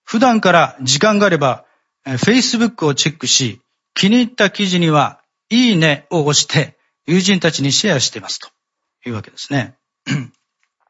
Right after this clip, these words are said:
ベルさんはもともとはFacebookを通じて様々な立場の知り合いとやり取りをしていたといいます。しかし自分の考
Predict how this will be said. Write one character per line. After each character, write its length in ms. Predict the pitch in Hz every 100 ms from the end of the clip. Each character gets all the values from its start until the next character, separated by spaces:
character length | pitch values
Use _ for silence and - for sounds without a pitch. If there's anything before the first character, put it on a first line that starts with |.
| _ _ _ _ _ _ _ _ _ _ _ _ _ _ _ _ _ _ _ _ _ - - _ _ -
ベ 120 | 190
ル 80 | 196
さ 140 | 180
ん 80 | 151
は 120 | 127
も 160 | 127 156
と 100 | 220
も 140 | 233
と 160 | 233 214
は 280 | 226 - _
Facebook 600 | - 170 175 170 165 165
を 80 | 135
通 160 | - 135
じ 160 | 120
て 200 | - 120
様 340 | 113 147 226 262
々 200 | 262 190
な 100 | 170
立 220 | 160 151 143
場 140 | 131
の 220 | 113 107 _ _ -
知 200 | - 143
り 120 | 151
合 80 | 143
い 100 | 123
と 260 | - 170 - _ _
や 100 | -
り 120 | 151 139
取 100 | 123
り 60 |
を 60 | 147
し 80 | -
て 100 | 117
い 60 |
た 120 | 107 110
と 120 | 104
い 40 |
い 40 | 92
ま 80 |
す。 200 | - - _ _ _ -
し 120 | -
か 100 | 202
し 80 | 165
自 160 | 175
分 140 | 220 226
の 120 | 208
考 200 | 190